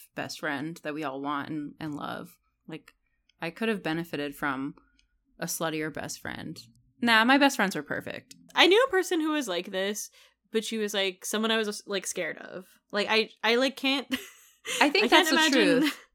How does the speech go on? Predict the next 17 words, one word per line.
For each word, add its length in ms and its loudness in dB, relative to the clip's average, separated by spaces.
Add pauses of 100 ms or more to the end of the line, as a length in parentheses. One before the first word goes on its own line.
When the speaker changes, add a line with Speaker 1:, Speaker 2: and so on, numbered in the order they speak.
(200)
Speaker 2:
Yeah. 200 -2
Speaker 1:
I 60 10
think 140 6
that's 160 6
how 140 8
it 80 2
goes. 220 4
Like, 140 2
I 100 4
couldn't 280 -2
have 100 -4
been 140 -4
friends 260 -2
with 100 -2
this, 440 -4 (320)
this 160 -10
girl. 480 -4